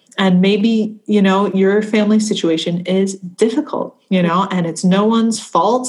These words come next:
necessarily, or maybe it is someone's <laughs> fault, um, but that's just the way it is. Um, and that doesn't mean that God doesn't still have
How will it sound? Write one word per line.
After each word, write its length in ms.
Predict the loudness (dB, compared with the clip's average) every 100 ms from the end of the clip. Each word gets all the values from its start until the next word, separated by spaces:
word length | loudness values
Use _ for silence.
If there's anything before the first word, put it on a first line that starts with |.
| -4
necessarily, 500 | -2 -2 0 2 2
or 180 | 0 -2
maybe 220 | 0 2
it 80 | 2
is 180 | 2 2
someone's 360 | 2 2 2
<laughs> 80 | 2
fault, 340 | 2 2 0 -6 -8 -8 -10 -12 -4
um, 400 | 0 2 2 0
but 160 | 0 0
that's 260 | 0 0
just 220 | -2 -2 0
the 100 | 0
way 300 | 2 2 0
it 140 | 0
is. 360 | 2 2 -2 -4
Um, 520 | -2 0 0 -2 -6 -6
and 360 | -2 0 0 -2 -4
that 300 | 0 0 2
doesn't 300 | 0 0 0
mean 260 | 2 2 2
that 200 | 0 -2
God 320 | -2 0 -2
doesn't 300 | -4 -4 -6
still 280 | -6 -2 -2
have 300 | -2 -4 -8